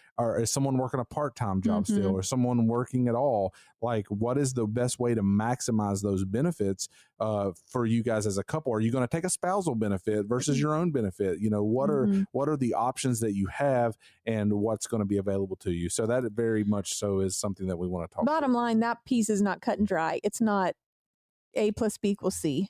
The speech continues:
Speaker 2: You go do this if you're sixty-five. You go do this if you're sixty-two. It's not,
Speaker 1: Mm-hmm.
Speaker 2: it's not that way. It is very specific based on your income and all of those other factors we discussed.
Speaker 1: And not only Social Security, but Medicare.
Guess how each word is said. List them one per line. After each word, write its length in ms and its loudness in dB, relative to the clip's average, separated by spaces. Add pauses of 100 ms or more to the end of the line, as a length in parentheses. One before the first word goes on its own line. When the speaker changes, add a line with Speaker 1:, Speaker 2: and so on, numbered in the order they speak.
(120)
Speaker 2:
You 140 4
go 140 2
do 140 4
this 240 2
if 120 -4
you're 100 2
sixty-five. 640 -2
You 80 2
go 160 0
do 100 4
this 200 0
if 100 -4
you're 60 -2
sixty-two. 640 -4
It's 180 -2
not, 280 0
Speaker 1:
Mm-hmm. 80 2
Speaker 2:
it's 180 -2
not 220 0
that 120 2
way. 220 2
It 100 2
is 160 2
very 260 2
specific 720 -2
based 300 -2
on 160 0
your 120 -2
income 360 0
and 100 2
all 120 2
of 80 -4
those 180 0
other 120 -4
factors 460 -8
we 120 -8
discussed. 260 -10
Speaker 1:
And 80 2
not 120 2
only 180 2
Social 280 0
Security, 400 0
but 160 0
Medicare. 560 0